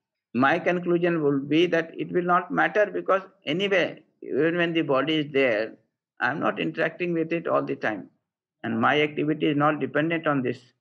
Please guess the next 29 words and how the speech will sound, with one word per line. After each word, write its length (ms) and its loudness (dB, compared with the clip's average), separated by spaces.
uh, 100 0
you 100 -6
know, 80 -4
interaction. 500 -2
I 120 0
interact 520 0
with 180 0
the 60 2
body, 640 0
transact 400 0
with 160 -4
the 80 0
body 600 0
as 180 -2
and 140 0
when 220 0
I 200 0
find 280 -2
it 100 -6
necessary. 520 -6
And 180 0
most 220 0
of 80 -6
the 80 -4
time, 260 0
I'm 200 0
not 200 0
doing 240 0
it. 120 -14